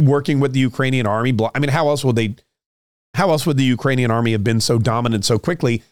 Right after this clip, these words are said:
against such a superior foe if it weren't for the help of U K and U S forces? I mean, anyone, anyone could have figured that out. Plus, Joe Biden's a liar. So if you know he's saying one thing, it's totally the opposite. But he took a stance from the get-go of non-involvement.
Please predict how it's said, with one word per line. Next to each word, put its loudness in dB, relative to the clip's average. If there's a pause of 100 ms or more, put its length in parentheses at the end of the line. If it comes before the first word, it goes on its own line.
(160)
against 0
such -2
a 0
superior 0
foe 0 (320)
if 0
it 0
weren't 0
for -2
the 0
help 0
of 2
U 2
K 0
and -2
U 2
S -2
forces? -2
I 0
mean, -2
anyone, -2 (300)
anyone 0
could 0
have -2
figured -2
that 0
out. -4
Plus, 0
Joe 0
Biden's 0
a 2
liar. -2
So 0
if 2
you 2
know 0
he's 0
saying 0
one 0
thing, -2 (320)
it's -2
totally 2
the 2
opposite. -2 (240)
But 0
he 0
took -2
a 0
stance -2
from 0
the 2
get-go 0
of 0 (140)
non-involvement. 0